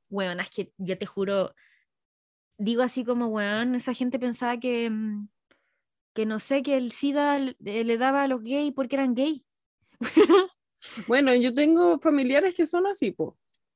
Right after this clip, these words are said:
Speaker 2: Hombres de mi familia, que también tienen hijos. Entonces igual, eh, igual es brígido como analizar, porque bueno, voy a hacer un pequeño disclaimer,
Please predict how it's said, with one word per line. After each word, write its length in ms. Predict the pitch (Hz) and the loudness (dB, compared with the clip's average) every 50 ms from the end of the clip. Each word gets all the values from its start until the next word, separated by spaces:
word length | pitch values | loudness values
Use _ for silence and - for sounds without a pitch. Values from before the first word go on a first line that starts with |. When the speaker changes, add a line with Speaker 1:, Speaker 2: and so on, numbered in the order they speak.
| _ _ _ _ _ _ _ - - 123 - | _ _ _ _ _ _ _ -18 -16 -10 -2
Speaker 2:
Hombres 460 | - 233 247 262 277 262 247 254 262 233 | 2 4 6 6 6 6 6 4 4 4
de 100 | 247 247 | 2 2
mi 120 | 240 240 | 2 2
familia, 540 | - 240 233 220 180 156 139 117 78 - _ _ _ - | 0 0 0 0 0 0 -2 -4 -8 -12 _ _ _ -2
que 100 | 190 190 | 0 2
también 280 | 190 190 202 202 202 202 | 2 2 2 0 0 0
tienen 280 | 226 220 220 220 226 | 0 0 0 0 0
hijos. 340 | 220 202 - - 160 - - - | -2 -2 -4 -6 -10 -12 -6 -4
Entonces 340 | 180 180 180 196 208 214 262 | -2 0 0 0 2 2 2
igual, 220 | 240 226 226 226 | 2 2 2 2
eh, 160 | - 247 262 - | 2 2 2 2
igual 240 | - 247 240 254 269 | 2 2 4 4 4
es 120 | 311 320 269 | 4 2 4
brígido 380 | 277 330 320 - 339 330 311 | 2 2 4 4 4 4 4
como 180 | 294 302 285 285 | 2 2 2 4
analizar, 500 | 277 277 262 254 254 247 - 277 277 - - 214 | 2 2 0 0 -2 -2 -2 -2 -2 -2 -4 -4
porque 200 | 208 190 180 180 | -4 -4 -2 -2
bueno, 240 | 180 143 104 90 - _ _ _ - - - - - _ - | -2 -2 -2 -4 -6 _ _ _ -20 -20 -20 -20 -16 _ 0
voy 120 | 196 202 | 0 2
a 40 | 208 | 2
hacer 160 | 208 240 226 | 2 2 0
un 100 | 220 214 | 0 0
pequeño 280 | 220 208 208 214 208 208 | -2 -2 -2 -2 -2 -2
disclaimer, 400 | 208 - - - - - - | -4 -6 -6 -10 -12 -12 -14